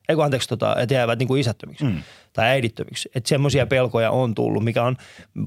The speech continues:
Speaker 1: varmasti merkki siis siitä, että mä rakastan lapsia. <laughs> No niin, mä ainakin toivon, että se on se merkki siitä, että se ei ole vaan joku, tiedätkö, tällainen sivupersona, joka ottaa musta kohta vallan.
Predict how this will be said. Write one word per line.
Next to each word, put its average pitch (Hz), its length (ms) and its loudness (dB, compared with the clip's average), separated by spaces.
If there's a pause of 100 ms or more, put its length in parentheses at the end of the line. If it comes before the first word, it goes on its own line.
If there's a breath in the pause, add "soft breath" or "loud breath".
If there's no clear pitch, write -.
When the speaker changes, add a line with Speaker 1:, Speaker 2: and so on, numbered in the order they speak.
Speaker 1:
varmasti 127 440 0
merkki 117 380 0
siis 110 220 -4
siitä, 110 220 -2
että 104 100 -2
mä 104 80 0
rakastan 107 460 -2
lapsia. 110 340 -2 (240)
<laughs> 220 200 -2
No 160 60 4
niin, 180 140 2
mä - 100 -2
ainakin 143 320 2
toivon, 139 440 2
että 127 120 -2
se 123 60 0
on 123 100 2
se 131 80 0
merkki 123 400 0
siitä, 110 320 -6
että 107 140 -8
se 120 60 -4
ei 117 60 0
ole 117 100 -4
vaan 123 160 -2
joku, 135 200 -2
tiedätkö, 127 300 -2
tällainen 123 300 -2 (500 loud breath)
sivupersona, 117 840 0
joka 113 160 -2
ottaa 113 280 -2
musta 113 280 -4
kohta 107 320 -4
vallan. 113 400 0